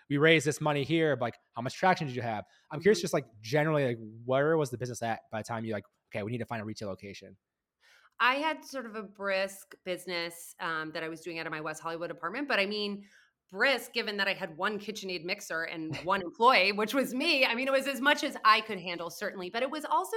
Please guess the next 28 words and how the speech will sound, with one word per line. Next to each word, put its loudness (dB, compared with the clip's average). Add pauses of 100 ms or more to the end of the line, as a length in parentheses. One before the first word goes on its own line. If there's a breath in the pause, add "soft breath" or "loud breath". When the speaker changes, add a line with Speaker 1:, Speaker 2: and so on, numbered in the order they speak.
(140)
Speaker 2:
just, -8 (260)
and -8 (160)
that 4
was -4 (140)
all 2
I -2
needed -6
to -6
know -2 (140)
that, 2 (840 soft breath)
uh, -6
to -4
have -2
comfort -8
with -10
the -10
risk -8
I -4
was -8
about -6
to -16
take -10
in -10
terms -12
of -16
signing -8
a -14
lease. -16